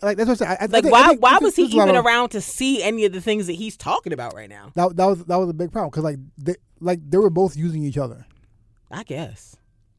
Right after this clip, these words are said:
Speaker 1: He was using them just for clout because he wasn't part of that life at all.
Speaker 2: Mm-hmm.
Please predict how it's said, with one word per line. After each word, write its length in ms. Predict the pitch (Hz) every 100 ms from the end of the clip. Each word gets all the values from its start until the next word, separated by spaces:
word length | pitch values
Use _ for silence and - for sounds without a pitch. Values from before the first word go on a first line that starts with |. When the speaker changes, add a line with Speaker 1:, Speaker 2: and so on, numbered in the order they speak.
| _ _
Speaker 1:
He 160 | 180
was 180 | 202 156
using 260 | 165 156 139
them 280 | 147 135 131
just 160 | 131
for 100 | - 123
clout 340 | 151 131 127
because 240 | - 123
he 80 | 151
wasn't 220 | 147 135
part 180 | 120 131
of 60 | 123
that 120 | 123
life 240 | 120 120 -
at 80 | 127
all. 240 | 117 107 _ _ _ -
Speaker 2:
Mm-hmm. 440 | 160 156 156 147